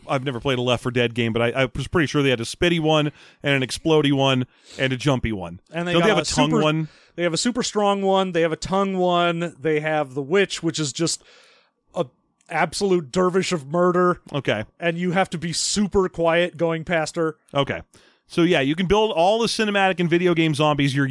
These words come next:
Speaker 1: you're, you can, uh, pretty much think of, uh, with variable amounts of points. And because you're building monsters, there really isn't a budget. You build them up to X, you, you just build them with whatever tools you want,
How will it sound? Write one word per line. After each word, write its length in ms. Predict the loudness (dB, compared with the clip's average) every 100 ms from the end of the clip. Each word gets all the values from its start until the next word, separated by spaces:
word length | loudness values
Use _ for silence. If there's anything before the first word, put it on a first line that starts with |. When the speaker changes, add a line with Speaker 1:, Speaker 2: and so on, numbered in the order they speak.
| -2
Speaker 1:
you're, 160 | -4 -4
you 220 | -4 -6
can, 180 | -2 0
uh, 240 | 2 2 0 -4
pretty 140 | -2 0
much 180 | 0 0
think 220 | -2 0
of, 220 | -2 -4 -12 -20 _ -2
uh, 220 | 0 2
with 160 | 0 2
variable 400 | 2 2 2 2
amounts 280 | 2 0 -2
of 80 | -4
points. 520 | -4 -4 -4 -6 -6 -12 -8
And 140 | -4 -2
because 280 | 0 0 0
you're 80 | 0
building 340 | 0 0 0
monsters, 480 | 0 0 0 0 0
there 80 | 0
really 240 | 0 0
isn't 180 | 0 -2
a 60 |
budget. 480 | -2 0 2 0 -4 _ _ -8
You 120 | -4
build 220 | 0 0
them 120 | 2 0
up 160 | 0
to 280 | 0 0 2
X, 340 | -2 -4 -4 -8
you, 100 | -10
you 140 | -8 -6
just 140 | 0
build 140 | 2
them 80 | 2
with 120 | 0
whatever 260 | 2 0 0
tools 260 | 0 -2 0
you 60 |
want, 300 | -2 -2 -4